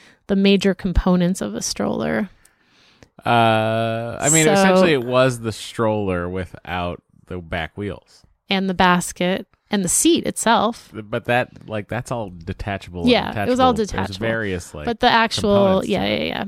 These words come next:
Speaker 2: the actual wheels part.
Speaker 1: So Matt put, put the new frame together today.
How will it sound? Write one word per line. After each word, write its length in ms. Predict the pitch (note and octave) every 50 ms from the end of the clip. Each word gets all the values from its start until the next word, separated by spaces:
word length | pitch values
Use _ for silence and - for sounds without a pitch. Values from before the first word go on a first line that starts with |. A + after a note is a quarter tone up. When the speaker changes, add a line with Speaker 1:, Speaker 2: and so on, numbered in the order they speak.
| F#3+
Speaker 2:
the 80 | - A#2
actual 300 | A2+ A2 - - F#2 E2+
wheels 320 | E2 F#2+ - - B2 G2+ -
part. 60 | - - - -
Speaker 1:
So 360 | A3 G#3 G#3 G3 G3 G3 G3+ -
Matt 460 | G#3 G3+ G3 G3 G3 G3+ G#3 - - _ _ _ _ _ _ _ _ _ _ _ _ _ _ _ _ _ _ _ _
put, 320 | - - G3+ F#3+ - A#3+ - _ _
put 160 | - - F#3 -
the 120 | - F#3
new 200 | F3+ F3+ F#3 F#3+
frame 380 | - - - F#3 F#3 F#3 F#3 F#3
together 500 | - G3 F3+ F3 F3 E3+ F3+ F3+ F3+ F#3+
today. 640 | - - - F#3+ G3+ G#3 G#3+ G#3 G3+ G#3+ A#3+ A3+